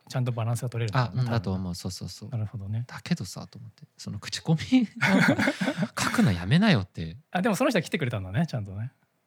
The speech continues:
Speaker 2: いや、二回目来てくれたかは知らんよ。
Speaker 1: あ、そうか。
Speaker 2: そうだけど、まあ、そうだね。見てないで書いたわけじゃないけど。
Speaker 1: <laughs> その三を見てる人もいるからね。
Speaker 2: そう、だからそのコメントを見てくれればいいけどさ、
Speaker 1: うん。
Speaker 2: 数字だけで判断したりするじゃん。
Speaker 1: あ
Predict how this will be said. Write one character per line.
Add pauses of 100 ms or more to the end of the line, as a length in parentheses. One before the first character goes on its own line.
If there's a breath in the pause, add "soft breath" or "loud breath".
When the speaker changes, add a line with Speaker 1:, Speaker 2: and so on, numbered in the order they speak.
(260)
Speaker 2:
い
や、
二
回
目
来
て
く
れ
た
か
は
知
ら
ん
よ。
Speaker 1:
あ、
そ
う
か。
Speaker 2:
そ
う
だ
け
ど、
ま
あ、
そ
う
だ
ね。
見
て
な
い
で
書
い
た
わ
け
じ
ゃ
な
い
け
ど。
Speaker 1:
<laughs>
そ
の
三
を
見
て
る
人
も
い
る
か
ら
ね。
Speaker 2:
そ
う、
だ
か
ら
そ
の
コ
メ
ン
ト
を
見
て
く
れ
れ
ば
い
い
け
ど
さ、
Speaker 1:
う
ん。
Speaker 2:
数
字
だ
け
で
判
断
し
た
り
す
る
じ
ゃ
ん。
Speaker 1:
あ